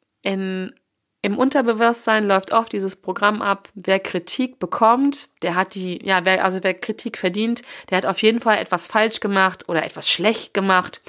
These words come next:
Und das ist das Programm im Hintergrund, was läuft. Und wer, ja, wer etwas schlecht gemacht hat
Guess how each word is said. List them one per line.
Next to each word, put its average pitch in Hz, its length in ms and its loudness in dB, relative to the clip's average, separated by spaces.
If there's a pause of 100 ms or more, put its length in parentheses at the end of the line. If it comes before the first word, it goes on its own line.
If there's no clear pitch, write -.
(500)
Und 175 300 -2
das 220 180 2
ist 196 140 -6
das - 100 -6
Programm 170 320 -2
im 165 120 -2
Hintergrund, 160 640 -8
was - 260 -8
läuft. 151 400 -8
Und 175 140 -2
wer, 180 340 4 (580)
ja, 202 160 2
wer 196 80 4
etwas 185 240 0
schlecht 285 300 0
gemacht 233 340 0
hat 208 320 0